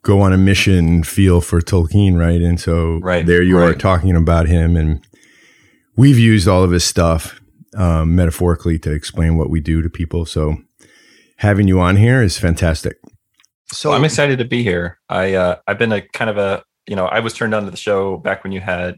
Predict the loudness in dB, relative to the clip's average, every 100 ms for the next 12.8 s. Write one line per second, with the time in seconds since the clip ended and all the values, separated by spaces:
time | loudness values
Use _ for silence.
0 | -8 -6 -4 -4 -6 -8 -10 -14 _ -6
1 | -2 0 0 -6 -16 -20 _ -6 -4 -4
2 | -4 -4 -4 -6 -10 -12 -6 -6 -4 -4
3 | -4 -2 -2 -2 -4 -12 -20 -20 _ -4
4 | -2 -2 -2 -2 -6 -12 -12 -6 -4 -2
5 | -2 -6 -6 -6 -4 -4 -6 -16 -20 _
6 | -4 0 0 -4 -8 -2 -2 0 -2 -4
7 | -8 _ _ _ _ -6 -6 -4 -6 -6
8 | -10 -12 -6 -4 -2 -2 -6 -4 -2 -2
9 | -2 -4 -6 -8 -8 -6 -6 -4 -4 -6
10 | -8 -8 -8 -10 -12 -10 -8 -8 -8 -8
11 | -8 -6 -4 -2 -2 -6 -6 -2 -2 -2
12 | -4 -4 -2 -4 -6 -6 -8